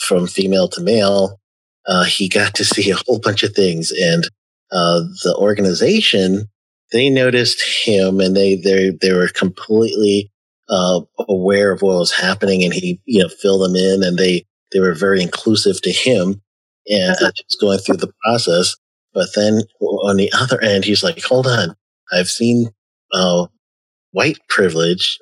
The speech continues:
I've seen females, how they get treated." And now he says, as a white male, he goes,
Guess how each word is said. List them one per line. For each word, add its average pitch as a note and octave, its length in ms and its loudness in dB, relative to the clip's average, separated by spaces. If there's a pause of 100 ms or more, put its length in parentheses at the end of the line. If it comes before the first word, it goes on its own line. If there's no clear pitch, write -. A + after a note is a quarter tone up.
I've - 140 0
seen G2 440 0 (420)
females, A2 760 0
how G#2+ 140 2
they G2 200 2
get F#2+ 360 -2 (360)
treated." G2+ 540 2 (300)
And F#2+ 100 0
now G#2 160 2
he G#2 140 0
says, G2+ 340 0
as F#2+ 140 0
a F#2 80 0
white A#2+ 340 0
male, G#2+ 380 0
he G2+ 100 -10
goes, G2+ 320 0